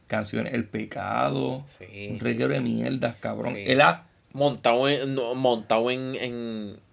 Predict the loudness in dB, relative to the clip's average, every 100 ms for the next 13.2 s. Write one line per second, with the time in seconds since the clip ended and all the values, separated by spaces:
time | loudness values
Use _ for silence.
0 | _ -10 0 2 4 2 0 -4 -4 -2
1 | 0 2 4 2 0 -2 -2 2 0 2
2 | -2 -2 -2 2 4 4 2 2 0 -2
3 | -8 -6 -6 -6 0 0 0 -2 4 4
4 | 2 -4 -2 2 4 2 0 -4 0 2
5 | 2 0 2 2 2 0 0 0 -2 _
6 | _ _ _ 0 2 2 0 -4 -6 -6
7 | -2 2 4 4 4 0 -2 -2 -2 0
8 | 2 0 -2 2 4 4 2 -6 _ _
9 | _ _ _ _ _ 0 4 4 4 4
10 | 4 4 6 6 6 4 2 4 4 4
11 | 0 -4 -10 -4 -2 0 2 2 2 2
12 | 2 6 6 6 4 2 2 4 2 0
13 | -4 -6